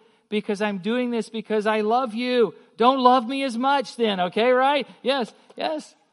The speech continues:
True. And if I left you there, that's the attitude that you have.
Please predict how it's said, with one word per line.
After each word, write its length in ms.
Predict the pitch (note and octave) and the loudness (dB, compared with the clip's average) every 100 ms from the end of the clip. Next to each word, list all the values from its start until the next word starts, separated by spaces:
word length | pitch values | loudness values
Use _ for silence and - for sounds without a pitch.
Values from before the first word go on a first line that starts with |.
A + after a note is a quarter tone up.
| _ _ _ _ _ _ | _ _ _ _ _ _
True. 400 | - A#3+ A3 C3 - _ _ _ _ _ _ | -8 -2 0 -2 -14 _ _ _ _ _ _
And 120 | A#3 | -2
if 80 | B3 | 0
I 120 | A3+ | 2
left 460 | G#3+ F#3 C4 D4+ - | 0 2 0 -2 -8
you 120 | A3 | -8
there, 580 | D#3+ D#3+ D#3 F3+ A#3+ C4 - _ _ _ _ _ _ _ _ A#2+ A2+ | -6 -6 -6 -6 -8 -12 -20 _ _ _ _ _ _ _ _ -12 2
that's 420 | F#3+ G#3 - - | 4 2 -4 -12
the 160 | F#3 E3+ | -4 -2
attitude 440 | D#3+ D3 - C3+ | -4 -6 -12 -14
that 140 | C3 | -14
you 60 | C3 | -18
have. 240 | - F2 | -20 -20